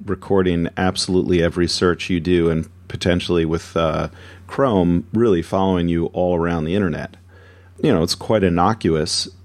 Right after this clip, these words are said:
in, initially if you're just looking for, you know, a few things. You don't have your entire life on the net. You're kind of just browsing a few photos or whatever of the kids,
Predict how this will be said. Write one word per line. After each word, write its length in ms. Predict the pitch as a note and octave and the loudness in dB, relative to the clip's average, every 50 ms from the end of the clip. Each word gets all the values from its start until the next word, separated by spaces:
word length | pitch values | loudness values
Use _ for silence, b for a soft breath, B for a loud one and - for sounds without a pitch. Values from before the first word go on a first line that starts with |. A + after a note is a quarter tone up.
| - - - - - | -20 -20 -20 -6 -2
in, 180 | F#2+ F#2+ E2+ - | 0 0 2 2
initially 800 | - F2+ E2 D#2+ F2+ - - - - D#2+ D#2 D#2 E2+ A2 B2+ - - - | 0 0 2 2 2 2 2 2 2 2 4 2 2 0 -2 -6 -8 -2
if 220 | - G2 F#2 - - | 0 0 0 0 2
you're 160 | F2+ E2+ E2 | 2 2 2
just 640 | D2+ E2+ F2 E2+ D#2 D2+ - - - - - - - - - - | 0 0 0 0 0 0 -2 -4 -6 -8 -8 -12 -16 -20 -18 -10
looking 500 | F#2 F2+ F2+ F2+ F2+ - F#2 F2 E2+ D#2+ | -4 -2 -2 -2 0 0 0 0 0 0
for, 560 | - - F#2 E2+ D#2+ D#2 D2+ D2+ D2+ D2+ D#2 - - - - | -2 0 2 2 2 2 2 2 0 0 -2 -6 -12 -10 -6
you 120 | F2+ F2 | -4 -4
know, 160 | D#2+ D#2 D2+ | -2 -2 -4
a 40 | D2+ | -6
few 240 | D2+ - - F#2 E2+ | -6 -2 0 0 0
things. 440 | E2+ - - B2 A#2+ A#2 A2+ G#2 - | 0 2 0 2 2 2 2 2 0
You 60 | F#2+ | 0
don't 160 | F2 E2 E2+ E2+ | 0 0 0 0
have 160 | F2 D#2+ D#2+ | -2 -2 -2
your 140 | E2 D#2+ D#2+ | -2 -2 -2
entire 380 | D#2 D#2 - E2 E2 D#2+ D2+ | -2 -2 -2 0 0 0 0
life 320 | D2+ D#2+ F#2+ G2+ G2 F#2+ G2+ | 0 0 0 0 0 -2 -2
on 140 | - G2 | 0 0
the 80 | F#2+ F#2 | 2 2
net. 320 | F2+ F2+ F#2 F#2 F#2 - B B B B B B B B B | 2 2 2 0 -2 -4 B B B B B B B B B
You're 480 | - - F2+ F2 E2 D#2+ E2 D#2+ D2+ - | -4 0 2 4 4 4 4 2 2 0
kind 220 | - - F#2+ F2+ D#2+ | -2 0 0 0 0
of 260 | D2 - - - - - | -2 -4 -10 -16 -10 -6
just 340 | - F2 D#2+ - - - | -4 -2 -2 -4 -6 -4
browsing 460 | - - F2+ F2 F2 F2+ F2 E2+ E2 E2 | 0 2 2 4 2 2 2 0 0 0
a 60 | D#2+ | -2
few 200 | - - F2 E2 | -2 -2 -2 -2
photos 560 | - - C#3 B2+ B2 A#2 A2 G#2 G2+ F#2 - | -2 -2 0 0 2 2 2 2 2 0 0
or 80 | F2+ F2 | -2 0
whatever 540 | E2+ F2 E2+ F2+ F2+ D2+ F2 F2+ F2 E2 B B B B B B B B B - | 0 2 2 2 2 2 2 2 0 0 B B B B B B B B B -6
of 160 | G2 E2 D#2 | -6 -4 -6
the 40 | E2+ | -8
kids, 580 | - - - D3 C#3+ B2 A2 G2+ G2+ - - B | -8 -4 -2 0 0 0 -2 -4 -6 -6 -8 B